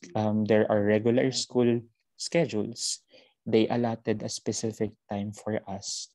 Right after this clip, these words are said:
to have a very wonderful session. So all I can say is that many of the organizations are helping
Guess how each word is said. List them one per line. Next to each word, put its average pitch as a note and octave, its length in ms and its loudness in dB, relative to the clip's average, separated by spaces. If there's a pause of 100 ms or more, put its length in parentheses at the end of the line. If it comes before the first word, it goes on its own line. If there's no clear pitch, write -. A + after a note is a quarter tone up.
to G#2 120 -4
have F#2 380 -8 (100)
a G#2 100 -4
very G#2 500 -4
wonderful G2 720 -2
session. - 480 -4 (1000)
So G2 680 -4
all A2+ 160 4
I A2+ 80 4
can A#2+ 180 0
say A2 180 -2
is G#2+ 220 -2
that G#2+ 220 -4 (460)
many A2+ 340 4
of A2 160 -2
the A2 180 -4
organizations G#2+ 1080 0
are A2 100 2
helping G#2+ 520 2